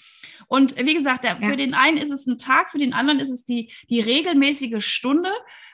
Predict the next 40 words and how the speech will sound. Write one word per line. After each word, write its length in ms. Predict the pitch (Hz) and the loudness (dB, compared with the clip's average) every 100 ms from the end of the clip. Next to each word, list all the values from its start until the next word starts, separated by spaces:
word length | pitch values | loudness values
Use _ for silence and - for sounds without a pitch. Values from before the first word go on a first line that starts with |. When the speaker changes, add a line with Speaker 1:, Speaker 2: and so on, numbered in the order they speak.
| - | -2
Speaker 1:
Ähm, 500 | 247 247 247 247 226 | 2 2 2 0 -2
für 180 | - 254 | -10 -6
den 160 | 254 233 | -4 -4
dritten 260 | 277 285 | -4 -2
ist 160 | 262 247 | -2 -2
es 180 | 226 - | -4 -4
einfach 240 | 233 247 | -2 0
einen 240 | 247 233 | 0 0
ganz 340 | 233 262 381 - | 0 0 0 -8
klaren, 380 | 262 254 269 262 | 0 0 0 -4
festen 640 | 247 254 - 254 247 233 | -6 -10 -4 0 0 0
Zeitpunkt, 480 | 233 226 254 247 226 | -2 -2 0 -2 0
wo 80 | |
man 180 | 240 226 | 0 0
einfach 460 | - 220 240 226 208 | 0 0 -2 -6 0
rausgeht 580 | 208 349 - 311 330 - | 2 2 0 0 -2 0
in 120 | 247 | 0
den 80 | 233 | 0
nächsten 360 | 226 - 226 | -2 -4 -6
Park, 360 | - 240 233 - | 0 2 2 2
in 100 | 247 | 0
den 80 | 233 | 0
nächsten 340 | 233 - 214 | -4 -8 -4
Wald, 300 | 208 262 269 | 0 -2 -2
was 140 | 247 | -6
auch 120 | - - | -6 0
immer 260 | 277 302 - | 2 2 0
irgendwie 220 | 226 214 | -4 -2
da 240 | 196 233 | -2 -2
ist. 260 | 294 339 - - - - - | -2 -8 -14 -20 -20 -16 -2
Ähm, 340 | 254 254 208 | 2 2 0
das 200 | 262 294 | -4 -2
aber 300 | 254 262 233 | 0 0 0
wirklich 280 | 339 359 - | -2 -2 -4
so 80 | 277 | -2
als, 380 | - 247 - | 0 -2 -6
als, 300 | - 240 - | -4 -4 -4
als 260 | 233 226 208 | -4 -4 -2
wohlwollende, 840 | 208 285 392 427 302 311 330 320 320 | 0 2 4 4 4 2 4 2 0
schöne 560 | - 269 302 302 302 | 0 0 4 2 0